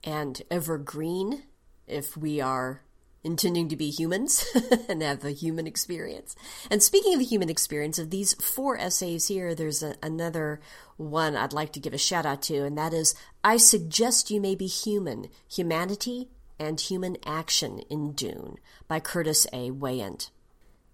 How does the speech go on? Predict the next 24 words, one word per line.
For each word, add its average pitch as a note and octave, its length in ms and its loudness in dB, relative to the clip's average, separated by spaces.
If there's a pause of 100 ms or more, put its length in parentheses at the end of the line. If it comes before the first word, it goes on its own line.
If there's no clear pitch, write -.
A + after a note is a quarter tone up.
And E3 220 -6
this A3+ 220 6
is E3 140 0
some C#3 380 -2
good F#3+ 460 2
big E3 260 -2
idea C#3+ 540 -2
stuff - 420 -2
here. A2+ 460 -12 (520)
After F3 520 0
discussing D#3+ 1080 0 (440)
Paul E3+ 320 2
Atreides C3+ 840 -2 (320)
and C#3+ 240 -6
how C#3+ 240 -8
he A3+ 240 -6
comes F#3 340 0
away C#3 380 -2
with C#3 300 -6
a D3+ 100 -2
larger D#3 480 0
set C#3+ 320 2
of A#2 160 -12
tools D3 720 -2